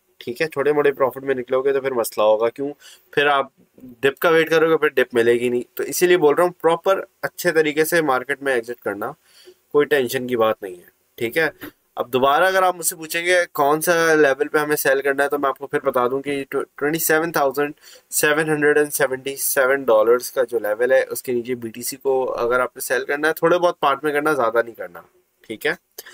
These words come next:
Let's say अगर आपने एक part पे sell करना है तो यहाँ पे ट्वेंटी सिक्स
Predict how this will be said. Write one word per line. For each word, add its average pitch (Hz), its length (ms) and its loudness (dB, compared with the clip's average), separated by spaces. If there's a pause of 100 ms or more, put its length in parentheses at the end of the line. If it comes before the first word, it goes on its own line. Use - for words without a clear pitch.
(320)
Let's 127 180 2
say 165 100 2
अगर 147 240 4
आपने 143 300 0
एक 139 140 -4
part 139 260 2
पे 147 100 -4
sell 135 260 0
करना 135 220 0
है 135 80 2
तो 139 80 0
यहाँ 123 220 0
पे 135 100 -4
ट्वेंटी 127 260 -6
सिक्स - 280 -8